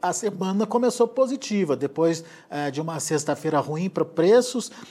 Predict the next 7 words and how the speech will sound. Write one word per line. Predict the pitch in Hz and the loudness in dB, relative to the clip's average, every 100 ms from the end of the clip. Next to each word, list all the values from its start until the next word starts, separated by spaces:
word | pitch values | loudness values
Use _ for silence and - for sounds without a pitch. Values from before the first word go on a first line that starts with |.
| - - | -20 -8
A | 151 | -4
semana | 180 170 180 175 170 156 | 0 2 2 2 2 2
retomou | 131 135 160 151 147 185 | -2 -4 -4 -4 0 0
parte, | 202 170 170 170 - 156 151 - - | 2 6 6 4 0 -2 -2 -14 -4
eh, | 135 135 135 127 | 0 2 2 2
das | 143 139 | 0 0
perdas. | - 175 190 247 240 247 247 | 0 2 8 8 8 4 4